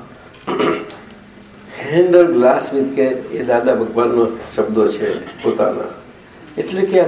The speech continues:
કળિયુગમાં આપણા દરેક ઘરોમાં બધા સંબંધો છે અને આજના છોકરાઓ છે, યંગ છે બધા,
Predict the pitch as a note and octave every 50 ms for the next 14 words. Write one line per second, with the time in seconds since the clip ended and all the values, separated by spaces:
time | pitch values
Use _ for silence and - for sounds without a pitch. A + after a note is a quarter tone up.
0 | - - C3+ C3 C#3+ E3+ G#3+ A3 F3 D#3 D3 B2 A2 - - - - G#2+ - E3
1 | E3 D3 C3+ C#3+ C#3+ F#3+ - - A#2 B2 C3 D#3+ E3+ E3+ D3+ C#3+ C3 - - C3
2 | C3 C#3+ D3+ C#3+ - A#2 G#2+ B2 D3+ E3+ E3+ E3 E3 D3 - - - A#2 A2 -
3 | - - - - - - - - - - - C#3+ D3 D3 - C#3+ C#3+ C#3+ C#3+ D3
4 | C3 B2 - - D3 D3 F3 F3 E3 D#3 C#3 C#3 - - - - C#3+ - - -
5 | - D3+ - - C#3+ - A#2+ - - A#2+